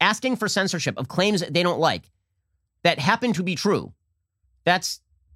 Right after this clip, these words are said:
that is not a good look. That is not a good look at all. Okay, meanwhile, controversy is not restricted to one side of the aisle. Last night, the House Republicans decided not to remove Marjorie Taylor Greene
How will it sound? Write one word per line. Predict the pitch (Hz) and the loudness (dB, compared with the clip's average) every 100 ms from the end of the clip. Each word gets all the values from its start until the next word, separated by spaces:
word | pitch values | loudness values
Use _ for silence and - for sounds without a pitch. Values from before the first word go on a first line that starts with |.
| _ | _
that | 131 170 | 0 0
is | 123 | 2
not | 135 143 127 | 2 2 2
a | |
good | 113 | -2
look. | 98 67 _ - | -4 -8 _ -2
That | 139 | 0
is | 123 | 4
not | 131 131 | 2 2
a | |
good | 120 | 0
look | 113 104 - | 0 -2 -2
at | 117 104 | 0 2
all. | 82 - _ _ _ _ 196 | 0 -4 _ _ _ _ 2
Okay, | 208 107 | 2 0
meanwhile, | 127 226 135 95 - _ _ _ _ _ _ _ _ - | 0 2 2 -2 -6 _ _ _ _ _ _ _ _ 0
controversy | 160 160 156 151 147 | 2 2 0 -2 0
is | 151 | 2
not | 143 | 0
restricted | 131 233 - 107 | 0 -2 -2 -4
to | 113 | -4
one | 95 110 104 | -2 -2 0
side | 120 101 95 - _ _ 143 | 0 0 -4 -10 _ _ 2
of | 131 | 2
the | 127 | 0
aisle. | - 107 147 - _ _ _ - | 0 0 -2 -4 _ _ _ 0
Last | 156 202 165 | 2 2 0
night, | 160 - _ _ _ - | -2 -4 _ _ _ -2
the | 123 104 _ - | -2 -4 _ -2
House | 190 156 131 - - _ _ _ _ _ _ 147 | 2 2 0 -8 -14 _ _ _ _ _ _ -2
Republicans | 143 202 165 123 131 | 2 2 0 -2 -4
decided | 135 127 185 151 110 - _ 120 | -2 0 2 0 -4 -8 _ 0
not | 175 - | 2 0
to | 170 143 | -4 -2
remove | 139 160 151 127 | 0 2 0 0
Marjorie | 131 160 135 165 135 | 2 2 2 -2 -4
Taylor | 147 160 135 | -2 0 0
Greene | 127 147 104 | 0 0 0